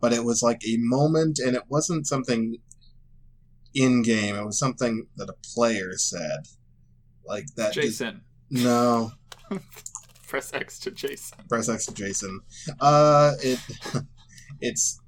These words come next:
Speaker 1: I think you've probably heard it. Leroy Jenkins. Do you know that one?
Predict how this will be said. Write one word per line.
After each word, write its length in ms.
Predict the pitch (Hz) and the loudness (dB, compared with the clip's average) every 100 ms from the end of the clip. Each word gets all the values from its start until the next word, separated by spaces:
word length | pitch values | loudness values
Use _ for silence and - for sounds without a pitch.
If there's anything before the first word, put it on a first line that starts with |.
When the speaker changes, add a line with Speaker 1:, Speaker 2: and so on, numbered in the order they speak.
| _ - - - | _ -20 -18 -2
Speaker 1:
I 80 | 139 | 2
think 240 | 156 131 | 2 4
you've 240 | 127 117 113 - | 2 2 -2 -2
probably 320 | 110 104 95 | 0 0 -2
heard 220 | 110 101 | -4 -6
it. 140 | 98 95 - | -6 -10 -14
Leroy 880 | 98 110 127 143 139 117 113 107 107 107 - | -8 0 4 4 6 4 4 2 -2 -4 -8
Jenkins. 1200 | - 107 104 98 104 90 90 - - - - - - - - - - - - - | -4 -2 -2 -4 -12 -14 -20 -14 -2 0 0 -4 -14 -20 -20 -20 -20 -20 -20 -6
Do 80 | |
you 40 | 113 | -2
know 100 | 113 | 2
that 180 | 113 117 | 2 2
one? 220 | 113 117 | 0 -2